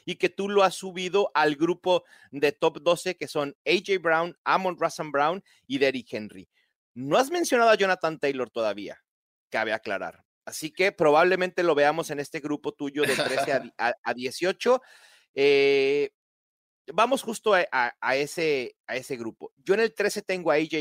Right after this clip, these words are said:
Speaker 1: Brown. La verdad es que me cuesta trabajo no pensar en A J Brown como un pick de ronda uno el próximo año, de top doce. Eh, quizá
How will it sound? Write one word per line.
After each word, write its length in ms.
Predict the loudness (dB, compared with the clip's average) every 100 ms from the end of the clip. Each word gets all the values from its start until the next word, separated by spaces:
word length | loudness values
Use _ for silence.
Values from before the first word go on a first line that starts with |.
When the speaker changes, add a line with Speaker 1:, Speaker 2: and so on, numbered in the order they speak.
| -2
Speaker 1:
Brown. 360 | -2 -2 -4 -14 _ -20 _ _ _ 0
La 80 |
verdad 180 | 2 4
es 100 | 4
que 80 | 2
me 120 | -2
cuesta 240 | -2 -2 -2
trabajo 420 | 0 2 2 0
no 240 | -2 -2
pensar 380 | -2 -4 0 2
en 100 | 2
A 60 | -4
J 200 | -4 -4
Brown 260 | -2 -2 -4
como 260 | -6 -4
un 180 | -6 -8 _
pick 320 | -8 -8 _
de 340 | 0 2 2 2
ronda 360 | 0 2 2
uno 280 | 2 0 -2
el 140 | -2
próximo 480 | -4 -8 -8 -8 -4
año, 280 | -4 -6 -12 _
de 380 | -4 -2 -4 -2
top 200 | -2 -2
doce. 420 | -4 -4 -6 -10 _ _ _ _ _
Eh, 560 | -4 -2 -2 -2 -4 -6 -12 _ _
quizá 640 | -12 -10 -2 2 4 2